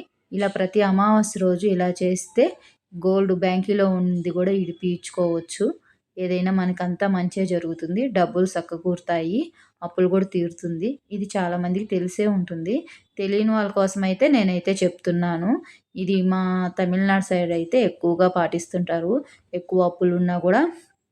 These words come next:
ఇలా చేస్తే తగ్గుతుంది అయితే అని చెప్తారు. నాకైతే మా అక్క వాళ్ళు, మా అత్త వాళ్ళు ఇలా చెప్పిన తర్వాత నేనైతే ఇలా చేస్తా ఉన్నాను. ఇప్పుడైతే పూజ అయితే అయిపోయింది. కర్పూర హారతి అయితే ఇచ్చేసాను.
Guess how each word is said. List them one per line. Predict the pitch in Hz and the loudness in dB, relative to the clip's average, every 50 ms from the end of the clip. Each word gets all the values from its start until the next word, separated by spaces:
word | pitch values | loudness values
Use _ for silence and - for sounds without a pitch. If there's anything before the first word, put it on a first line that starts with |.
| _ _ _ _ _ | _ _ _ _ _
ఇలా | 269 226 196 185 190 180 | -6 0 2 2 2 2
చేస్తే | 180 - 180 175 180 - - 247 262 | 2 0 -2 -2 -2 -2 0 0 0
తగ్గుతుంది | 262 220 202 185 170 180 - 196 190 185 180 | 2 0 -2 -2 -2 -4 -2 2 2 4 4
అయితే | 180 180 180 180 226 | 4 2 0 2 2
అని | 226 208 190 - | 2 2 2 0
చెప్తారు. | 185 180 _ _ - 180 180 180 202 262 302 - - - - - _ _ _ | -4 -8 _ _ -8 -6 -4 -2 -4 -4 -4 -8 -20 -20 -20 -20 _ _ _
నాకైతే | - 196 196 190 - 185 180 175 180 - | -2 -2 -2 2 2 2 2 2 2 2
మా | 247 240 208 196 | 4 4 4 4
అక్క | 190 - - | 2 2 4
వాళ్ళు, | 185 180 185 185 180 180 185 185 | 4 6 6 6 4 4 4 4
మా | 185 185 180 | 4 2 0
అత్త | 180 180 _ 180 | -2 -2 _ -2
వాళ్ళు | 175 180 180 175 175 175 | 0 2 2 2 2 0
ఇలా | 170 170 185 180 180 | 0 2 2 0 0
చెప్పిన | 180 - 170 - - 175 175 | 0 -4 -8 -8 -6 -10 -8
తర్వాత | - - 180 175 170 175 175 - 247 | -4 -4 -4 -2 -2 -4 -4 -2 0
నేనైతే | 269 262 220 190 185 180 175 - 202 | 2 2 2 2 0 -2 -2 -4 -4
ఇలా | 190 175 175 | -2 0 -2
చేస్తా | 175 - 175 170 170 - - - 180 | -2 -2 -4 -4 -4 -6 -8 -6 -6
ఉన్నాను. | 175 175 165 170 170 175 196 240 320 _ - - - - _ _ _ | -4 -4 -4 -6 -6 -4 -4 -4 -4 _ -10 -20 -20 -20 _ _ _
ఇప్పుడైతే | 196 190 - 190 185 180 220 247 | -10 -2 2 2 2 4 2 0
పూజ | 240 - 202 190 180 170 | 0 0 -2 -2 0 0
అయితే | 190 190 190 196 | 0 0 2 2
అయిపోయింది. | 190 175 170 170 - 165 180 214 | 0 0 0 -2 -6 -4 -4 -4
కర్పూర | 247 - 190 180 185 - - 185 196 | -2 -2 -2 -2 -2 0 0 0 2
హారతి | 185 190 180 180 170 170 170 - | 2 0 -2 -2 -4 -4 -4 -4
అయితే | 175 165 175 175 - 185 | -4 -4 -4 -6 -8 -8
ఇచ్చేసాను. | 185 180 _ - 170 175 175 - 175 170 170 180 | -8 -8 _ -6 -6 -6 -4 -6 -6 -4 -2 -2